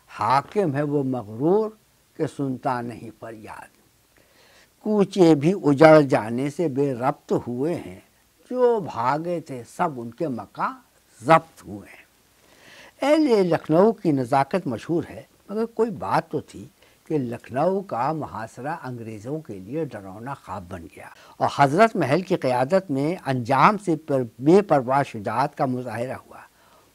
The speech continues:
मरसिया लखनऊ में परवान चढ़ा और यही वो सिनफ़े सुखन है जिस, जहाँ तलवार पर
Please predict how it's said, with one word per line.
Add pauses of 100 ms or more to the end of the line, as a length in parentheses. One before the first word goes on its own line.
मरसिया
लखनऊ
में
परवान
चढ़ा (500)
और
यही
वो
सिनफ़े
सुखन
है (580)
जिस, (320)
जहाँ
तलवार
पर